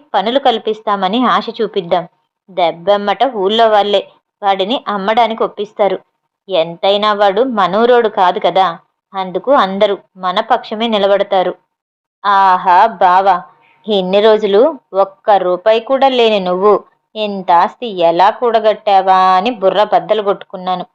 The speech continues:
నీ తెలివితేటల తర్వాతే ఎవరైనా," అని పొగిడేసి ఆ తరువాత మిగతా స్థలాలను కొనే పనిలో పడిపోయాడు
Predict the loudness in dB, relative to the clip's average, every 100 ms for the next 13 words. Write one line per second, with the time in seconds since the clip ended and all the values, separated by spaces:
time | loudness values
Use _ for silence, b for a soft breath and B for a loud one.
0 | _ _ _ _ -4 -4 -4 -6 -4 -4
1 | 0 0 0 0 0 2 0 0 -4 -6
2 | _ 0 2 4 2 2 -2 -6 _ _
3 | _ _ _ _ _ -6 -4 -2 -2 0
4 | 0 2 -2 -2 -6 -6 -8 _ -4 -2
5 | 0 0 2 0 2 0 0 -6 -14 -8
6 | -2 0 0 0 2 2 2 0 -2 0
7 | 0 -2 0 0 0 0 -2 0 2 2